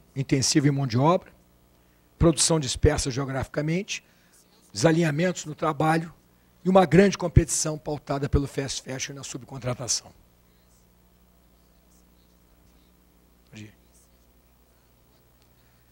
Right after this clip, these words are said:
Isso é o que tá se discutindo na O I T, em setembro do ano passado,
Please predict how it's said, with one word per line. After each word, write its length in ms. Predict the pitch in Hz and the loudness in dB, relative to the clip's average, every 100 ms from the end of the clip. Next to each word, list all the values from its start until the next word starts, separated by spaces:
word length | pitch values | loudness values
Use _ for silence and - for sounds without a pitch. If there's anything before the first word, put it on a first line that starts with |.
| _ _ _ _ _ | _ _ _ _ _
Isso 220 | 151 139 135 | -4 2 2
é 20 | |
o 40 | |
que 80 | - | 2
tá 100 | 110 | -2
se 160 | - 131 | -2 -2
discutindo 500 | - 143 - 170 151 | -2 -2 0 0 0
na 100 | 143 | 0
O 60 | |
I 80 | 139 | 0
T, 300 | - 160 190 - _ _ _ | 4 4 4 -2 _ _ _
em 60 | 113 | -8
setembro 420 | - 127 - 151 | -6 -4 -2 -2
do 60 | 143 | -2
ano 80 | 135 | 2
passado, 580 | - 123 143 151 - | 2 2 -4 -6 -8